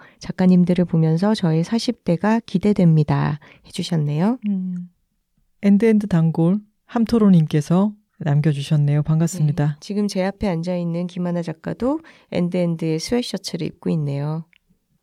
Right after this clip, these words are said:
Speaker 1: 옆에 걸려있는 패딩도 <laughs> 엔드엔드에서 산 옷이네요.
Speaker 2: 웬만하면 다 <laughs> 엔드엔드에서 산 겁니다. 그리고 우주소녀 입덕해요 언덕님께서, 어, 스민장미의 역사에 대해서 정말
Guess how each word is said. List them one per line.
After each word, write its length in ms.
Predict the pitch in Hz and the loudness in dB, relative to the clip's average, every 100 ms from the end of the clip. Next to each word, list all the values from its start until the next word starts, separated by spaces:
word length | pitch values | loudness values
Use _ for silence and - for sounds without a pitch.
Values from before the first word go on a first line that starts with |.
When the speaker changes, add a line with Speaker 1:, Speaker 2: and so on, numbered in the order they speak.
| _ | _
Speaker 1:
옆에 300 | - 202 269 | -8 -6 -4
걸려있는 580 | 262 202 202 233 233 214 | -2 -2 0 2 4 4
패딩도 600 | 214 262 254 247 208 208 - | 2 0 2 2 2 0 2
<laughs> 0 | |
엔드엔드에서 840 | 185 - - 185 220 - 208 190 | 2 2 -2 0 0 2 0 0
산 240 | 185 214 | 0 2
옷이네요. 640 | 180 143 175 160 139 139 160 - - _ - | 2 0 -2 -2 -2 -4 -6 -10 -20 _ 0
Speaker 2:
웬만하면 760 | 156 160 151 147 151 208 226 | 4 6 6 4 2 2 2
다 240 | 214 185 202 - 254 240 339 - | 2 2 2 2 -2 2 2 2
<laughs> 480 | - 311 - 302 | 0 -2 -2 -4
엔드엔드에서 560 | 196 190 190 190 180 175 | -2 0 2 2 2 0
산 180 | 175 190 | 2 2
겁니다. 380 | 196 165 156 160 _ - - - _ _ _ _ _ _ _ _ _ _ | 4 2 0 -4 _ -20 -20 -20 _ _ _ _ _ _ _ _ _ _
그리고 500 | 226 226 240 226 - | -2 0 2 0 -2
우주소녀 600 | 226 220 277 262 285 269 220 | -4 -2 -2 0 0 0 0
입덕해요 800 | 208 196 _ 247 233 - 233 214 | -2 -6 _ -2 -2 0 2 4
언덕님께서, 1080 | 175 170 170 185 175 151 139 160 160 185 151 - _ - - _ | 4 4 4 4 4 2 0 -2 0 0 -2 -8 _ -20 -20 _
어, 180 | - 165 | -8 -8
스민장미의 960 | 175 285 294 269 247 226 214 202 190 165 | -6 -8 -6 -2 2 4 6 6 4 2
역사에 380 | 151 - 208 190 | 0 0 0 0
대해서 360 | 165 151 156 | 0 -2 -4
정말 560 | 151 151 165 208 226 | -2 2 4 4 2